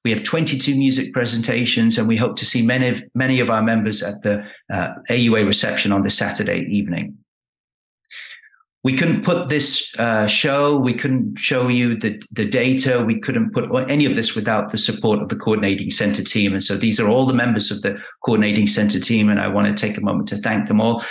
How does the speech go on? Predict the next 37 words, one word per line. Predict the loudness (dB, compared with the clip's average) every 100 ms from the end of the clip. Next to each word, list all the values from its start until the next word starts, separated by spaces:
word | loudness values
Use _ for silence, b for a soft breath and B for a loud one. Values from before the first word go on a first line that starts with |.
| B
and | B 0
in | 2
particular, | 0 0 0 2 2
all | 4 4
the | 2
staff | 0 0 -2 -2
who've | -2 0
worked | 0 2
so | 0 0 0
hard | 0 2
over | 0 0
the |
last | 0 0 -2
few | -2 -2
weeks, | 0 0 -2 B B B B
uh, | -2 -2 -4 -14 _
looking | 0 2 2
at | 2 0
the |
data | 2 2 2 0 0
and | 2 2
trying | 0 0 0
to | 0
under-, | 0 -2 -6
get | -4 -4 -2
the | -2
right | 0 2 2
message | 2 2 0 0 -4 B B _ -4
for |
the | -2
benefit | 0 0 0 -2 -4
of | -6
the |
patients. | -4 -2 0 0 0 0
So | 0 -2 -2
thank | -2 0 2
you, | 2 2